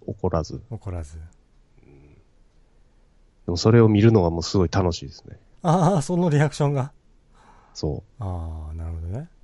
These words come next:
Speaker 2: えー、なかなかシュールな見方をしてますね。
Speaker 1: これあれですか？
Speaker 2: 何ですか？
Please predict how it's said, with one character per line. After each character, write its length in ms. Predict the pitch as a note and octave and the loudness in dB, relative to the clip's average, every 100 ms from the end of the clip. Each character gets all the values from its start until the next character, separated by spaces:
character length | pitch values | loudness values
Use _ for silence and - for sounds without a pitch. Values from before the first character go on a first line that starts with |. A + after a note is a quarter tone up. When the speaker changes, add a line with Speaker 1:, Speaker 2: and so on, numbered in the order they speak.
| - _ _ _ _ _ _ _ _ | -20 _ _ _ _ _ _ _ _
Speaker 2:
え 40 | F#2 D2+ D2+ D2+ D#2 D#2+ F2 C#3 A2+ | -18 -16 -18 -20 -20 -20 -20 -20 -14
ー、 40 | |
な 120 | F2+ | -12
か 80 | F#2 | -10
な 120 | F#2 | -10
か 120 | F#2 | -10
シ 180 | F#2 - | -10 -8
ュ 40 | F#2+ | -8
ー 40 | |
ル 100 | E2+ | -8
な 140 | D#2+ | -10
見 100 | D#2+ | -10
方 200 | D#2+ E2+ E2 | -10 -10 -10
を 20 | |
し 80 | - | -10
て 60 | |
ま 100 | F2+ | -12
す 100 | E2+ - | -12 -10
ね。 120 | E2+ F2 - - - _ _ _ _ _ _ _ _ _ _ _ _ - | -10 -10 -12 -12 -18 _ _ _ _ _ _ _ _ _ _ _ _ 4
Speaker 1:
こ 100 | F#3+ | 6
れ 60 | |
あ 80 | E3 | 8
れ 80 | F3+ | 8
で 100 | E3+ | 6
す 80 | - | 4
か？ 200 | D#3+ E3+ - _ - - | 0 0 -6 _ -16 -10
Speaker 2:
何 160 | F#2 | -8
で 80 | F2+ | -8
す 100 | - | -10
か？ 180 | G2 | -14